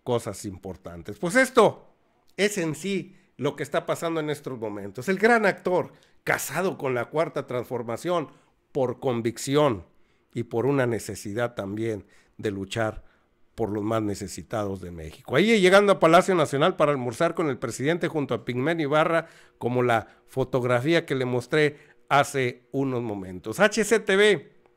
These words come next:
de Javier Pérez, suscríbase al canal que tiene contenido muy importante al respecto. Pues ahí va llegando el gran patriota, muy querido por la mayoría de los mexicanos. Un gran actor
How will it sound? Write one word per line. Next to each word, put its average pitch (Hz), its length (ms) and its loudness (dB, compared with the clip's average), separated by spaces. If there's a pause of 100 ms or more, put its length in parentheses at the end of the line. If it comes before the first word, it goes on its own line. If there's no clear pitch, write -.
(100)
de 113 140 -2
Javier 147 440 0
Pérez, 175 240 2
suscríbase 220 540 0
al 147 100 0
canal 165 340 0
que 131 120 -4
tiene 165 360 0
contenido 120 720 -2 (340)
muy 139 220 0
importante 127 880 -2
al 110 180 -2
respecto. 104 600 -10
Pues 190 160 -2
ahí 226 160 6
va 220 120 6
llegando 208 600 4
el 131 140 -6
gran 175 240 0
patriota, 185 720 -2 (360)
muy 156 260 -2
querido 147 540 -2 (260)
por 117 160 -6
la 113 100 -4
mayoría 117 300 -4
de 123 60 -4
los 113 120 -8
mexicanos. 92 720 -14
Un 151 120 -6
gran 160 220 0
actor 160 460 0